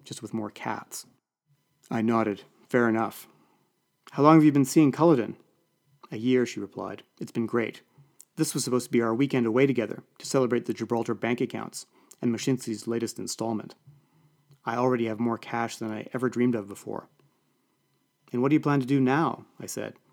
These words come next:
"You can't just kill Lefranc and me. You could let us go. Lefranc didn't hear anything.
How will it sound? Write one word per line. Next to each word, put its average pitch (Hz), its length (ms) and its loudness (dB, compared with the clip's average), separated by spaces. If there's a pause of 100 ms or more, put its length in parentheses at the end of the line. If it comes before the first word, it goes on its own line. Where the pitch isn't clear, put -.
(120)
"You 139 100 -6
can't 156 160 0
just 113 160 -8
kill 127 220 0
Lefranc 127 400 -2
and 107 120 -4
me. 110 200 -8 (340)
You - 80 -10
could 113 100 -10
let 143 140 2
us 113 120 -2
go. 117 360 0 (360)
Lefranc 139 360 0
didn't 120 180 0
hear 113 140 -2
anything. 123 440 -2